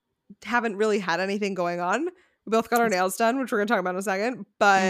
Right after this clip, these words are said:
Speaker 2: Mm-hmm.
Speaker 1: yeah, we just, like, haven't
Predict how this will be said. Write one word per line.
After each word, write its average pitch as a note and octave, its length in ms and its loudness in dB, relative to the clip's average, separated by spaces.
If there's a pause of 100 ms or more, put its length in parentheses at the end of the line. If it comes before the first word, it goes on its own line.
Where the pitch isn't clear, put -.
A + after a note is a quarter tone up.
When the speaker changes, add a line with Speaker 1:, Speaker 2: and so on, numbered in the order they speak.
(200)
Speaker 2:
Mm-hmm. E3 160 -10 (680)
Speaker 1:
yeah, A#3+ 200 4
we D#3+ 140 -2
just, G3+ 200 -2
like, G#3 120 -2
haven't F#3 500 -6